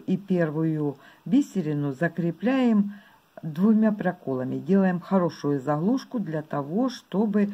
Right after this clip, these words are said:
плетение не двигалось. И начало этих нитей я взяла на большую иглу,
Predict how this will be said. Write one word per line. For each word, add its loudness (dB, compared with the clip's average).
плетение 4
не 4
двигалось. -4
И 2
начало 2
этих -4
нитей -6
я 2
взяла 2
на 4
большую 0
иглу, 2